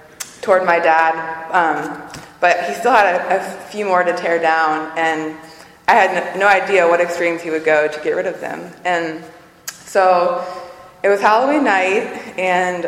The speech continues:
I was at a party with some friends from church when my mom called t-, to tell us that my dad, that,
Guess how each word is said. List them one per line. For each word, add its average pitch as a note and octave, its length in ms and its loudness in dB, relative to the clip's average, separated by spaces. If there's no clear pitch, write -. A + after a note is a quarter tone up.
I F3+ 120 4
was F3+ 140 0
at F3 100 2
a E3+ 120 0
party F#3 260 0
with G3 320 -6
some F#3+ 160 -8
friends F3 280 -2
from F#3 160 -10
church D#3 460 -4
when E3 340 -6
my F3+ 140 2
mom F3 300 2
called F3 360 0
t-, F3+ 120 -10
to G3+ 100 -6
tell A#3 240 2
us F#3+ 480 -2
that F3+ 540 0
my G#3+ 120 -4
dad, G#3 480 0
that, - 340 -10